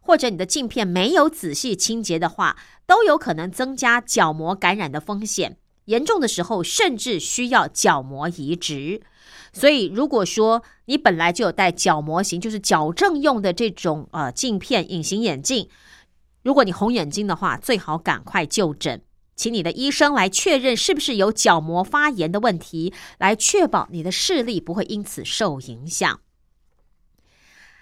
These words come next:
另外就是绝大多数的流行性结膜炎、角膜炎，其实经过治疗之后都能够得到相当程度的改善。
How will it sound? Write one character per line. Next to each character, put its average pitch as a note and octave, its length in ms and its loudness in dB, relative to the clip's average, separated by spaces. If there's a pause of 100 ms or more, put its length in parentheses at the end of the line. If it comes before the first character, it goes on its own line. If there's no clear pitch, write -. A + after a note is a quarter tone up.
(320)
另 G#4 140 4
外 F4 120 6
就 D4 120 4
是 A#3 220 -2
绝 A3+ 240 2
大 D#4+ 180 4
多 C#4 220 2
数 C#4 180 -2
的 F#3+ 120 2
流 F#3 200 4
行 A3+ 220 -2
性 A3 220 0
结 G3 200 2
膜 B3+ 160 2
炎、 G#3 240 0
角 F3 240 2
膜 D#3 200 -2
炎， F3 200 -2
其 A3 300 0
实 G#3+ 180 0
经 B3 220 -2
过 G#3+ 140 2
治 A3 180 0
疗 E3+ 180 4
之 G3 160 -6
后 F#3+ 240 0
都 E4+ 280 2
能 G3 180 -2
够 F#3+ 140 0
得 E3 200 -2
到 F3 200 4
相 B3+ 340 2
当 B3 240 2
程 F3 320 -8
度 A#3+ 160 -6
的 E3 100 -2
改 C#3 240 -6
善。 - 360 2